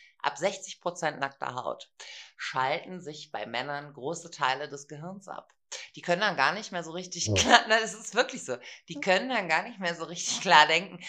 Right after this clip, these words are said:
Speaker 1: Das heißt, die sehen dich gar nicht richtig. Die sehen nicht, ob du Zellulitis hast oder ob da irgendwo 'n Haar ist oder weiß ich nicht was. Also,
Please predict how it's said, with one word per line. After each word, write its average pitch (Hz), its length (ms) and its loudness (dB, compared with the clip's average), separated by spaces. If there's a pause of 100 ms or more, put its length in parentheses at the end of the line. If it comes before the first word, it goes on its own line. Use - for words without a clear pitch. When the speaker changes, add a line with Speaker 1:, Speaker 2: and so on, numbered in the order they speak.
(180)
Speaker 1:
Das 147 120 -10
heißt, 160 260 6 (300)
die 165 120 -8
sehen 143 320 -4
dich 143 220 -8
gar - 220 -6
nicht 120 280 -14
richtig. - 520 -18
Die 151 140 -12
sehen 151 460 -6
nicht, 180 340 -10 (220)
ob - 180 -6
du 147 100 -10
Zellulitis 135 760 -10
hast 156 300 -2
oder 117 220 0
ob - 160 -8
da 110 240 2
irgendwo 120 400 -8
'n 110 200 -12
Haar 143 320 4
ist 139 240 -4
oder 107 260 -4
weiß 131 200 -2
ich 151 120 -12
nicht 139 140 -14
was. 147 140 -10
Also, 156 220 -6